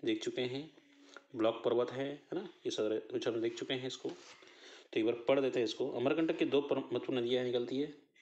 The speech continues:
सोन और नर्मदा, है ना। दोनों नदियाँ अपने भ्रंश घाटी क्षेत्र में बहती हैं। नर्मदा पश्चिम की तरफ,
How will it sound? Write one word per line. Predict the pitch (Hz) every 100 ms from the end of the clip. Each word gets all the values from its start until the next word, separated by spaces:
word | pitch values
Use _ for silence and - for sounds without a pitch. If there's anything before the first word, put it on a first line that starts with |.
| -
सोन | 113 113
और |
नर्मदा, | 139 98 107
है | 127
ना। | 170 - - - - - - - -
दोनों | 147 175
नदियाँ | 143 135 151 147 - - _ _ _ _ -
अपने | 113 151
भ्रंश | 135 123 160 156
घाटी | 117 120
क्षेत्र | 127 107
में | 131
बहती | 113 98 123
हैं। | 131 143 - _ _ - - - - _
नर्मदा | 123 127 160
पश्चिम | 170 135 - 165
की | 160
तरफ, | 147 147